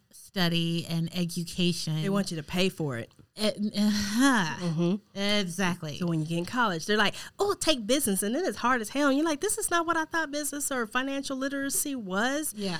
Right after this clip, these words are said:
Speaker 2: And then you fail it. And that was, like, five hundred dollars plus taxes and un-,
Speaker 1: Oy.
Speaker 2: mm. Don't get me
Speaker 1: Yeah.
Speaker 2: started on unnecessary education fees.
Speaker 1: Just saying.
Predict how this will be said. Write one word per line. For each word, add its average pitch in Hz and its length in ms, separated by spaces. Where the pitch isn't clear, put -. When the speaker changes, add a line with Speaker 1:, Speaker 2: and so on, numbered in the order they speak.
Speaker 2:
And - 80
then 440 100
you 254 80
fail 226 420
it. 170 200
And 233 100
that 349 120
was, 311 140
like, 202 200
five 202 440
hundred 202 240
dollars 180 480
plus 240 420
taxes 196 540
and 180 220
un-, 208 260
Speaker 1:
Oy. 170 40
Speaker 2:
mm. 180 500
Don't 381 160
get 294 100
me 226 60
Speaker 1:
Yeah. 202 60
Speaker 2:
started 202 300
on 165 200
unnecessary 185 840
education 170 600
fees. 139 420
Speaker 1:
Just 285 240
saying. 135 500